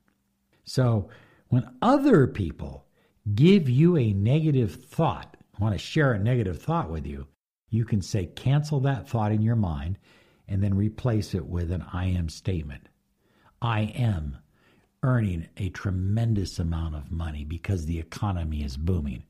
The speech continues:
for example. Okay? Number four, use empowering language, words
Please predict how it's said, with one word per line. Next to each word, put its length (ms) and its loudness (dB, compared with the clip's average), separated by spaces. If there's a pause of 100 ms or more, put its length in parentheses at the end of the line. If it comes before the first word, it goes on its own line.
(140)
for 100 -8
example. 560 -12 (580)
Okay? 580 0 (500)
Number 180 6
four, 540 2 (180)
use 480 6
empowering 760 4
language, 1000 2
words 720 0